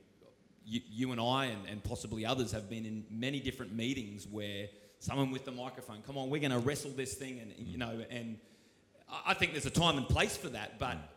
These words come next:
Speaker 1: when that's adopted as a theology, "This is how we get things done in the church."
Speaker 2: Mm.
Speaker 1: You know, we squeeze every last ounce out of it.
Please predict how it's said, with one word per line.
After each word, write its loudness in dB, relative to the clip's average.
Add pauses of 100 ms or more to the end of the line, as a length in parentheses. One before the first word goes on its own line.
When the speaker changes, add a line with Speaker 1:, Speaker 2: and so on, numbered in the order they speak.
Speaker 1:
when -2
that's -2
adopted 2
as 0
a 0
theology, 0
"This 0
is -2
how 4
we -2
get 0
things 0
done 0
in 0
the 2
church." 2
Speaker 2:
Mm. -6 (440)
Speaker 1:
You -4
know, -4
we -2
squeeze 2
every 4
last 0
ounce -2
out 2
of -4
it. -6